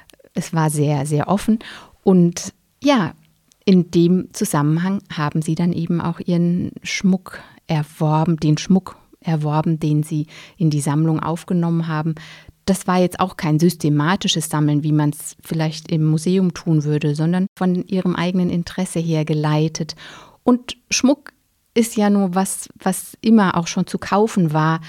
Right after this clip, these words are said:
ob nun als Brautpreis oder für andere Anlässe. Und ja, die beiden haben das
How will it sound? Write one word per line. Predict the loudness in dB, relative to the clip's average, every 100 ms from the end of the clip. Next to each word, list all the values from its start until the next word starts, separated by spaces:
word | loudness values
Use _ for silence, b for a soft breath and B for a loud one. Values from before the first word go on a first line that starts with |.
| B B B
ob | -4 0 4
nun | 4 4
als | 2 -2
Brautpreis | -2 0 0 -2 -6 -2 0 0 -2
oder | -4 0 0 0 -6 -14 -6
für | 2 2
andere | 4 4 4 0
Anlässe. | 0 2 4 2 0 -4 B B B B B _ _ 4
Und | 6 6 2 -6 -12 -14 -18 -20 _ _ _ _
ja, | 0 2 0 -4
die | 0
beiden | 2 2 2 0
haben | 0
das | 0 -2 -6